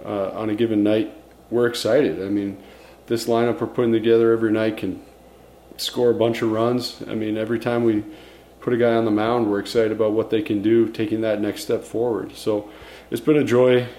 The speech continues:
to be with this staff and these players, and, you know, we, we take a lot of pride in every, every first call up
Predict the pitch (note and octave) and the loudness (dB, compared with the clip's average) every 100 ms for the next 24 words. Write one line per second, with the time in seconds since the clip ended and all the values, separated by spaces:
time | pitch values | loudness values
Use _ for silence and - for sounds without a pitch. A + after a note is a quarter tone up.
0 | - - A2+ A2+ A2+ A2+ A2+ - A#2+ A#2 | -20 -6 0 4 4 4 -4 0 2 2
1 | A#2 A2+ G#2+ - A#2+ A2 A#2 A#2+ G2+ F#2 | 0 -2 -2 0 0 2 2 0 -2 -6
2 | F2+ - - - - - A2+ A2+ A#2 A#2 | -8 -18 -20 -20 -18 -2 0 4 4 2
3 | B2+ A2+ A#2+ A#2 A2 A2+ A2 - A2+ A2+ | 0 -2 -2 0 2 2 0 0 0 2
4 | A2+ G#2+ F#2+ F#2 - - B2+ A#2+ B2 A#2+ | 2 0 -2 -6 -14 -8 -4 0 2 2
5 | A#2 B2 A#2+ A#2+ - B2 A2+ A#2+ A#2 A#2+ | 0 -2 -2 -4 -2 -2 0 2 4 4
6 | A#2 - | 2 -6